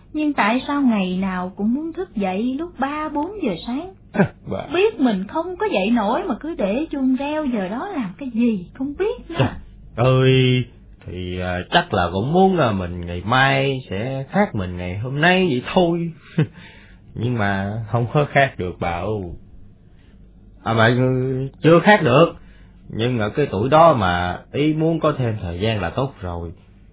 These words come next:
Speaker 2: Những đứa thấy thiếu thời gian là những đứa biết sử dụng thời gian có ích đó bà ơi.
Speaker 1: Nói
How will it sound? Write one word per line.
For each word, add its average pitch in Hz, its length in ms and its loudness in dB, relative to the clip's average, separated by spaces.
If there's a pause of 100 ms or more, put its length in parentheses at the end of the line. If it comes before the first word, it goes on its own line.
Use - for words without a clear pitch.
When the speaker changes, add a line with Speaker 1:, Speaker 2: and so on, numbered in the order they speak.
(380)
Speaker 2:
Những 147 220 4
đứa 202 160 8
thấy 202 200 6
thiếu 214 300 8
thời 110 180 4
gian 139 260 4
là 117 80 2
những 117 220 0
đứa 185 160 6
biết 196 260 6
sử 135 200 2
dụng 110 180 2
thời 107 160 2
gian 147 220 4
có 170 100 6
ích 208 140 6
đó 190 140 6
bà 110 280 6
ơi. 156 220 10 (720)
Speaker 1:
Nói 240 220 2